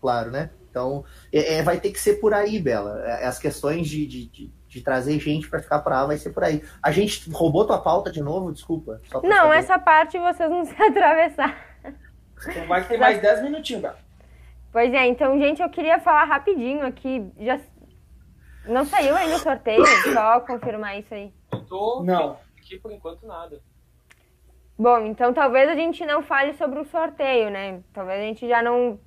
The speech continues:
Speaker 2: diga aqui quem que é o novo, quem que vai ser o primeiro, o primeiro
Speaker 4: Não, nem
Speaker 2: adversário.
Speaker 4: sorteio, né?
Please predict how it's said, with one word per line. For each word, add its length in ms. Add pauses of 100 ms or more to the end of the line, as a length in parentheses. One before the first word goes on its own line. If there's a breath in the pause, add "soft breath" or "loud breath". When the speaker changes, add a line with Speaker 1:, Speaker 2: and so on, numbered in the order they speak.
Speaker 2:
diga 320
aqui 180
quem 300
que 100
é 100
o 80
novo, 760
quem 180
que 60
vai 100
ser 100
o 60
primeiro, 640 (480 soft breath)
o 80
primeiro 360
Speaker 4:
Não, 40 (120)
nem 80
Speaker 2:
adversário. 460
Speaker 4:
sorteio, 280
né? 240